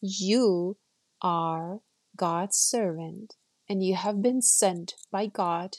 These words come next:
to do good, sent for good. Remember Romans thirteen four. And also,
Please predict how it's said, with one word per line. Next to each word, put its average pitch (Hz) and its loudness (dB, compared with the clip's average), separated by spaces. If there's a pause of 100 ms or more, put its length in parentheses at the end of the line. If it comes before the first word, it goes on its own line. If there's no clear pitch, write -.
to 202 -4
do 175 -4
good, 175 -4
sent 170 -4
for 214 -2
good. 190 -2 (240)
Remember 175 -6
Romans 185 -2
thirteen 175 -8
four. - -4 (1080)
And 202 0
also, 185 0